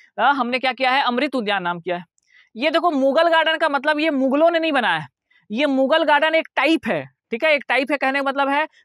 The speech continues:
गार्डन का एक प्रकार है, ठीक है। मुगल लोग बनाते थे पहले, वैसी टाइप है। इसमें ना देखिए मुगल गार्डन की विशेषता ये है कि इसमें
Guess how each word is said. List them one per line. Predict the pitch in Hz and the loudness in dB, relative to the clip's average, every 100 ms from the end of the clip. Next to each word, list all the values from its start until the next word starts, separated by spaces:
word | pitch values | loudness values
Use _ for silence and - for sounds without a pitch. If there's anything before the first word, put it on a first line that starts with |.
| - | -2
गार्डन | 220 240 302 330 | 2 4 2 0
का | 311 | -2
एक | - - | -2 -8
प्रकार | 247 233 220 | -4 2 0
है, | 180 - _ _ | 0 -14 _ _
ठीक | 226 311 | -6 -2
है। | 254 _ - | -4 _ -8
मुगल | 214 262 285 | -4 0 0
लोग | 269 | 0
बनाते | 254 240 262 | 2 2 0
थे | 269 | -2
पहले, | 269 226 226 349 - _ | -2 0 0 -2 -4 _
वैसी | 220 262 320 | -2 -2 0
टाइप | 294 262 208 | -2 -2 -2
है। | 175 - _ _ _ 240 | -6 -10 _ _ _ -10
इसमें | 233 320 | -4 -2
ना | 311 302 | 0 0
देखिए | 269 247 | 0 0
मुगल | 226 240 311 | 0 2 2
गार्डन | 294 294 302 | 2 0 -2
की | 294 | -2
विशेषता | 269 269 294 | -2 -2 0
ये | 277 | 0
है | 285 | -2
कि | 294 | -2
इसमें | 339 | -4